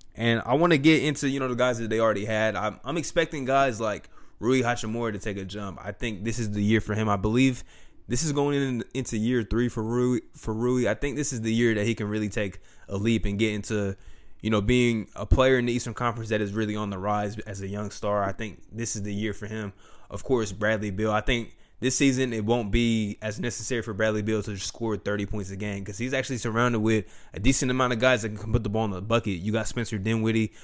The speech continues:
who can be a twenty-point scorer. I think Kyle Kuzma still has a lot of upside. I really do. Um,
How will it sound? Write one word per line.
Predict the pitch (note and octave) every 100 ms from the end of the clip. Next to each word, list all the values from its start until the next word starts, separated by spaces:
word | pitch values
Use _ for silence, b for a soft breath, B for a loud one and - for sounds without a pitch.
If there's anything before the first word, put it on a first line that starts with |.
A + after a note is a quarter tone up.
| B B
who | A#2
can | G#2 A2+
be | A2+
a | G#2+
twenty-point | A#2 A2 G#2 A2 G2+
scorer. | - G#2 G#2 - B -
I | -
think | C#3+ G#2
Kyle | B2+ C3+
Kuzma | C#3+ C#3 B2
still | - A#2+
has | G#2
a |
lot | G#2 A2
of | G#2
upside. | G#2+ - F#2+ F#2+
I | F#2
really | F#2+ G#2+ G#2
do. | G2+ G#2 G2+ b b b -
Um, | G2+ G2+ G2